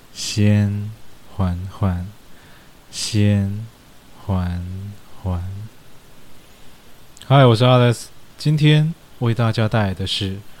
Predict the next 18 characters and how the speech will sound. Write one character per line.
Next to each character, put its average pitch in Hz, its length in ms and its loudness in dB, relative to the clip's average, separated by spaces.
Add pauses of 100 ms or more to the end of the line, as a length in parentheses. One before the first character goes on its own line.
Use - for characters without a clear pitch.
(240)
黄 120 260 4
道 147 180 6
十 110 200 0
二 113 120 4
宫 104 380 -2 (720)
巨 101 360 -2
蟹 98 420 -4
座。 101 300 -2 (4000)
西 - 240 -2
元 120 220 2
历 110 360 0 (260)
六 123 280 4
月 107 340 2 (200)
二 123 160 2
十 - 180 -4
二 107 240 0
日 101 360 -4 (440)
至 104 380 -2